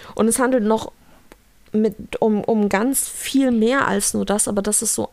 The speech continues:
ein, eine Sache, die sich durch dieses ganze Buch zieht. Und dementsprechend empfehle ich euch das auf jeden Fall. Es ist, ich muss ehrlich sagen, es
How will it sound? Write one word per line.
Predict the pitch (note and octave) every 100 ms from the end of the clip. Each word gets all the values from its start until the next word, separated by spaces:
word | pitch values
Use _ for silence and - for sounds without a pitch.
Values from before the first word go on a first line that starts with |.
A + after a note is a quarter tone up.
| -
ein, | G3+ A3 A3 G#3+ -
eine | G#3 A3+
Sache, | A3 G#3 G#3
die | G3+
sich | G3 -
durch | G3+ -
dieses | G#3 G3 -
ganze | G3 G#3 A3
Buch | G3 A3+ -
zieht. | - - F#3+ G#3 - - - - - - - - - - - _ -
Und | G#3+ A#3+
dementsprechend | A#3+ B3+ A#3+ A#3+ A#3+
empfehle | G#3 C4 C4+
ich | D#4+ D#4+
euch | -
das | A#3+ -
auf | G#3
jeden | - F3+ F#3 G#3+ C4+
Fall. | D4 C#4+ D4 E4 - _ - _ _ -
Es | D3 G3+ - -
ist, | - - -
ich | G3+ -
muss | G#3+ G#3+ B3 -
ehrlich | - A3+ G#3+
sagen, | A3+ C#4 D#4+
es | C#4+ - -